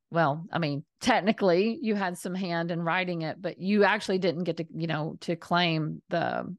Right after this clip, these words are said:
the authorship of those stories. And that was, um, you know, I know that that was something that was like, gosh, you know, that was an opportunity that was missed. And so this was you getting the chance to claim, you know, "This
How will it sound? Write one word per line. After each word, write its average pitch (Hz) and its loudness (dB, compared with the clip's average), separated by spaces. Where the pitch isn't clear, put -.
the 185 6
authorship 160 2
of 160 0
those 151 0
stories. 131 -4
And 165 2
that 180 2
was, 185 4
um, 156 4
you 202 4
know, 185 6
I 160 4
know 220 6
that 269 2
that 139 0
was 175 -4
something 180 -6
that 156 -4
was 160 -8
like, 160 -4
gosh, 185 0
you 202 -2
know, 196 0
that 202 2
was 214 0
an 208 4
opportunity 190 0
that 156 -2
was 180 -4
missed. 214 -2
And 175 -6
so 165 2
this 175 0
was 175 -4
you 185 0
getting 175 -2
the 160 -2
chance - -8
to - -10
claim, 170 4
you 190 4
know, 165 4
"This 233 4